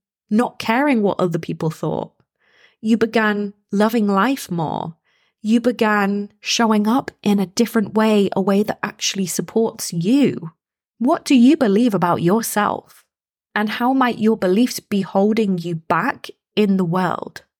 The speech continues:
What if you didn't identify with this "I am" statement? The more you identify with something, the more you become it. Good or bad, <laughs> it doesn't matter. This is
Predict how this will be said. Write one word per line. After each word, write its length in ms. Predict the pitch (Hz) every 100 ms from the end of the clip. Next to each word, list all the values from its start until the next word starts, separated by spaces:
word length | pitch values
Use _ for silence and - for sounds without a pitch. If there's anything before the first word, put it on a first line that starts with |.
| _ _ _
What 200 | 254 -
if 180 | 269 -
you 160 | 220
didn't 420 | 220 226 240 254 202
identify 840 | 202 180 202 233 214 - 165 165
with 420 | 165 175 175 165
this 260 | 190 185 - -
"I 340 | - 185 185 190
am" 320 | - 170 170 170
statement? 760 | - - 180 226 156 113 - - _ _ _ _ -
The 80 |
more 280 | 208 214 254
you 180 | 277 240
identify 800 | 208 175 190 220 220 214 - 196
with 480 | 180 180 247 311 -
something, 920 | - - 165 160 - 82 - - 165 _ _ _ _ _ _ -
the 100 | 208
more 220 | 214 233
you 120 | 226
become 400 | 208 208 - 269
it. 140 | 254 - _ _ _ _
Good 180 | - 254
or 140 | 277
bad, 600 | 254 247 285 277 208 196 - -
<laughs> 120 | -
it 200 | 277 214
doesn't 360 | 233 240 233
matter. 600 | 214 233 262 - 165 143 165 _ _ _ _ _
This 180 | 208 -
is 120 | 180